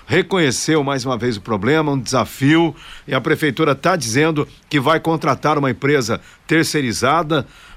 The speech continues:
pra ajudar nesse serviço, dar um up, dar um gás, dar um punch nesse serviço de tapa-buracos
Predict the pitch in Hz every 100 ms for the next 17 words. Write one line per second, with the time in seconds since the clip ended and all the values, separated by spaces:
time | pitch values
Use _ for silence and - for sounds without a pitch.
0 | - 131 139 139 131 127 - 143 160 139
1 | 185 123 151 185 151 151 156 - 147 120
2 | 143 143 147 175 160 202 - 110 98 156
3 | 147 131 170 123 - 143 160 - 175 202
4 | 143 - 107 - - - 127 147 156 -
5 | 156 117 156 - 135 139 143 139 120 117
6 | 139 - -